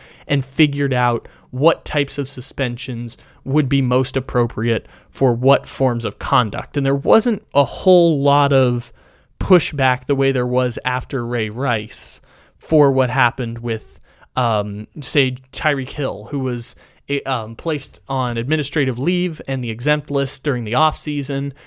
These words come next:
and was reinstated before the season began with no suspension because there wasn't enough evidence in their investigation to be able to suspend Tyreek Hill. And the N F L also had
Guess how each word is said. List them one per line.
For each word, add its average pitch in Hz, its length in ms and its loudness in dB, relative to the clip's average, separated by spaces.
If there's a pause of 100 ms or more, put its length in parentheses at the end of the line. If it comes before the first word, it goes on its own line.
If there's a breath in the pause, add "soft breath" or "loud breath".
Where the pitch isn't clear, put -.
and 127 140 -6
was 120 160 -4
reinstated 131 720 2
before 127 300 0
the 117 80 -2
season 117 400 -2
began 135 580 0 (240 loud breath)
with 135 160 2
no 127 220 6
suspension 113 760 0 (220 loud breath)
because 135 240 2
there 127 100 2
wasn't 127 360 2
enough 117 340 -4
evidence 117 540 -2
in 131 220 -2
their 117 120 -2
investigation 117 800 -2
to 113 80 -6
be 110 160 -2
able 107 160 0
to 123 100 -6
suspend 139 460 0
Tyreek - 340 -6
Hill. - 380 -2
And 123 460 2 (1120 soft breath)
the 156 120 2
N 175 60 6
F 180 160 0
L 151 340 2 (460 soft breath)
also 160 360 4
had 131 240 0